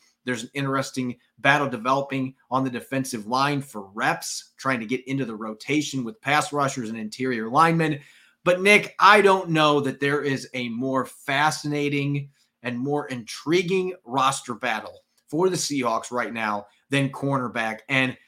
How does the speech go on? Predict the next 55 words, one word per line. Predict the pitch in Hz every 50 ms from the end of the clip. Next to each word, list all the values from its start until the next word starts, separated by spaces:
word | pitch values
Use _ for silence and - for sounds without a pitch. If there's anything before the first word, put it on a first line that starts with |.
| _ _ -
I've | 131 131 120 107 120
mentioned | 139 165 196 202 165 202 202 196
it | 180
a | 160
few | - 175 175 156
times | 139 151 147 147 139 131
on | 135 127
recent | 127 131 127 - 123 -
episodes. | 113 113 - 110 - - 107 104 104 104 - -
It's | - 156 139 - -
such | - 214 240 226 - -
a | 160 139
different | 110 110 151 160 156 151 151 135 127
feel | - - - 147 143 139 131 127
than | 113 127 123 127
it | 123 -
was | 120 123 120 120 110 104 95
this | 101 127 - - -
time | - 131 127 120 117 110 107
last | 110 117 117 117 110 - - -
year, | 107 98 95
where | 104 117 120
you | 120 120 123
had | 139 135
a | 127
lot | 127 143 160 170
of | 165
new | 151 147 139
faces, | 143 - 139 143 139 131 131 - 120 110 107
but | - - - 127 127 - - _ _ _ _ _ _ _ -
a | 131 139
number | 143 151 170 180 170 165 170
of | 160 147 139
them | 156 151 147 143
were | 135 139 135
on | 131 131 123 113
one-year | 117 127 139 139 135 135 135 131
contracts. | 127 - - 127 120 117 113 107 - - 117 113 110 107 107 - -
There | 113 117
wasn't | 113 127 143 156 147 151 151
a | 143 135
lot | 123 127 127 131 131 127 - -
of | - 120 117 113 113 113 107 - _ _ _ _ _ _ _ _ _ _ - 139
guys | 123 135 139 143 143 135 117
that | 135 127 127
were | 127 110
here | - - 139 139 135 127 131 131 - - _ _
that | 131 131 120
were | 127 120 -
under | 143 123 127 120
contract | - - 131 131 123 - - 127 120 113 113 -
for | - 127
more | 120 123 123 123 120
than | 117 120 113
a, | 117 120 110